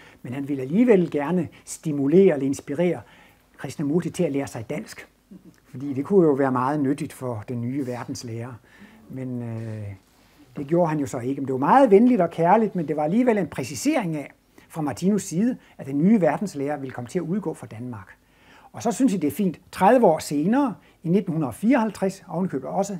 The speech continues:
i december, så kunne Martinus rose ham for, at han var trådt tilbage som,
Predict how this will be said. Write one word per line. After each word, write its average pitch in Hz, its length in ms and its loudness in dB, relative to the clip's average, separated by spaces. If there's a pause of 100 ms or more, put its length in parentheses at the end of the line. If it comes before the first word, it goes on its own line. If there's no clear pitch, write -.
i 139 40 -14
december, 170 460 -6 (340)
så - 140 -4
kunne 190 400 4 (420)
Martinus 147 460 -2
rose 226 400 8
ham 147 160 0
for, 156 200 2
at 160 80 -2
han 123 140 -8
var 127 60 -8
trådt 123 280 -12
tilbage 135 340 -8
som, 113 260 -12